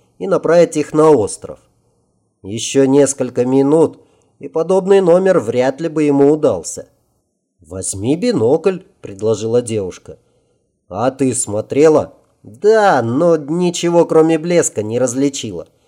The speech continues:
Слишком далеко». И что сообщить пытаются, тоже не поняла. Тогда и я смотреть не буду. Олег нахмурился, не зная, что сказать вождю.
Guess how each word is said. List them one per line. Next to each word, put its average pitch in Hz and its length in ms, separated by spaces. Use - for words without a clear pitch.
Слишком 180 520
далеко». 147 600
И 82 60
что 143 400
сообщить 131 640
пытаются, 147 600
тоже 147 440
не 143 120
поняла. 135 600
Тогда 139 420
и 143 120
я 113 280
смотреть 131 520
не 131 100
буду. 120 400
Олег 120 360
нахмурился, 131 800
не 107 180
зная, 120 360
что - 260
сказать 113 460
вождю. 113 480